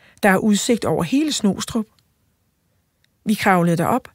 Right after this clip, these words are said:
og skyndte os hen foran vinduet. Vi kunne se lyset i restauranten. Vi kunne se lygterne på politibilen. Det blå blink var tændt.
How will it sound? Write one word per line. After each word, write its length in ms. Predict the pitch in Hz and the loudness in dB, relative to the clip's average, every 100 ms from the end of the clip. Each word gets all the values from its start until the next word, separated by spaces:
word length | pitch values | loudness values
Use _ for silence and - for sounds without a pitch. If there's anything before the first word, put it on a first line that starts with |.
| _ _ _ - | _ _ _ -6
og 120 | 226 | -6
skyndte 420 | - 233 240 269 | 0 0 2 0
os 120 | 247 | 0
hen 180 | 247 233 | -2 -2
foran 240 | - 233 208 | 0 0 2
vinduet. 460 | 185 180 202 214 - _ _ _ _ _ _ _ _ _ _ | 0 0 -4 -6 -12 _ _ _ _ _ _ _ _ _ _
Vi 60 | 208 | -4
kunne 160 | 208 | -2
se 240 | 196 226 - | -2 -2 0
lyset 440 | 202 190 - 226 | 0 0 -2 -2
i 80 | 214 | 0
restauranten. 720 | 214 - 196 180 - 196 202 - _ _ _ _ _ _ _ _ - | 0 -2 0 0 -2 -4 -4 -10 _ _ _ _ _ _ _ _ -6
Vi 120 | 175 | -4
kunne 140 | 190 | -2
se 220 | 180 190 160 | 0 0 2
lygterne 520 | 165 180 - 208 202 | 0 0 0 0 0
på 120 | - | -4
politibilen. 880 | - 180 - 190 - 202 196 202 202 - _ _ _ _ _ _ _ 180 | -4 -4 -2 -4 -2 -2 -2 -2 -4 -8 _ _ _ _ _ _ _ -6
Det 100 | 196 | 0
blå 300 | 190 190 - | 2 2 -2
blink 400 | 185 175 - - _ _ - | -2 -2 -6 -20 _ _ -12
var 60 | |
tændt. 460 | - - 160 - | -8 -6 -6 -8